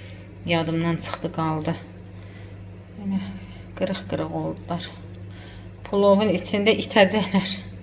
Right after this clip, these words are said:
Sözümə danışıram. Deməyə də kameranı açmışam, amma çəkmir. Belə bir şabalıt istəyirsinizsə, baxın, alın.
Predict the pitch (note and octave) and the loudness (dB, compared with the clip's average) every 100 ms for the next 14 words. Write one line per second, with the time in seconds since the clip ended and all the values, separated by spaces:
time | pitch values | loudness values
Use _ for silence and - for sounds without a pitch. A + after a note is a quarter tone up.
0 | - - - - - - - - - - | -14 -14 -14 -14 -14 -14 -14 -16 -16 -16
1 | - - - - - - - - G3 - | -16 -16 -16 -16 -16 -16 -16 -16 -16 -14
2 | - - - G#3+ - - - A#3+ G3 G3 | -16 -12 -12 -12 -16 -18 -20 -12 -10 -8
3 | F#3+ F#3+ - F3+ F3 F3 F3+ F3+ - F#3 | -10 -12 -10 -10 -8 -12 -12 -14 -12 -12
4 | G#3 G3+ F#3+ F#3+ G3+ G3 G3 - - - | -10 -8 -8 -8 -8 -6 -6 -10 -12 -18
5 | - - - - - - - - - - | -20 -20 -20 -20 -20 -20 -20 -20 -20 -20
6 | - - - - - - - A#3 B3 A#3+ | -20 -20 -20 -20 -20 -14 -6 -2 -2 -2
7 | C4 A3+ A#3 A#3 - - A#3 A3+ A3 - | -4 0 0 0 -4 -4 -4 -4 -8 -4
8 | A#3 A#3 A#3 - - - G#3 G3+ A3 - | 0 0 -2 -10 -18 -10 -8 -8 -8 -10
9 | - - - - - - - - - - | -14 -20 -20 -20 -20 -20 -20 -20 -20 -10
10 | F#3 E3+ E3+ | -10 -8 -12